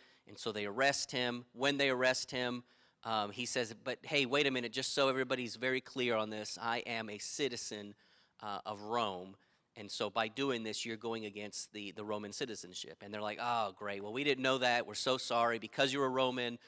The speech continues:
there are certain things that have to happen, um, from a, from a court standpoint. Uh,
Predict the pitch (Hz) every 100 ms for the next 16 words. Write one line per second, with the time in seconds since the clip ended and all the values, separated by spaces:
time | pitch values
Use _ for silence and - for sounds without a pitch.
0 | - - 101 110 - 147 151 156 - 143
1 | 123 110 127 135 - 131 127 123 - 123
2 | 123 - _ _ _ - 117 107 101 92
3 | - 113 104 95 - 120 104 - - 143
4 | 139 - - - - 135 135 - 135 131
5 | 127 - _ _ 113 104